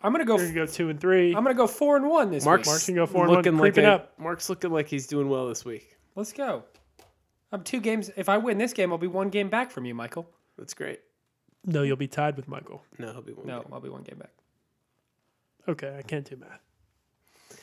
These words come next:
Speaker 3: So, at any rate, we're heading into next week, and the Thursday night game is the Dallas Cowboys,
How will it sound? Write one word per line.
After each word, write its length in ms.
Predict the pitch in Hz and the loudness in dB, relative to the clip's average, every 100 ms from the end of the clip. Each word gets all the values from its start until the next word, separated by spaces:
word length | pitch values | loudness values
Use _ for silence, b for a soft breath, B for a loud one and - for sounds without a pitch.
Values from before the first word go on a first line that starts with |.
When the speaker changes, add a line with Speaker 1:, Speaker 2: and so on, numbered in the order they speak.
| b b | b b
Speaker 3:
So, 540 | - 160 151 147 143 - _ _ | 0 4 4 4 0 -6 _ _
at 120 | 151 | -2
any 180 | 165 165 | 0 0
rate, 320 | 131 123 120 - _ _ _ _ _ _ _ - | -2 -6 -8 -14 _ _ _ _ _ _ _ -8
we're 140 | 151 | -2
heading 240 | 170 180 | 2 4
into 240 | 160 151 147 | 2 2 0
next 340 | 139 131 - | -2 -4 -8
week, 440 | 123 120 110 - _ _ _ _ _ _ _ _ _ | -12 -12 -14 -20 _ _ _ _ _ _ _ _ _
and 260 | - 143 127 | -8 -8 -6
the 100 | 131 | -8
Thursday 440 | 123 147 175 147 | -4 -4 -2 -2
night 200 | 123 117 | -4 -6
game 380 | 113 117 113 117 - | -8 -12 -12 -14 -14
is 280 | 139 127 117 | -8 -8 -8
the 100 | 127 | -8
Dallas 380 | 131 147 127 - | -6 -6 -8 -12
Cowboys, 680 | 156 156 123 110 139 - | -10 -10 -10 -12 -14 -18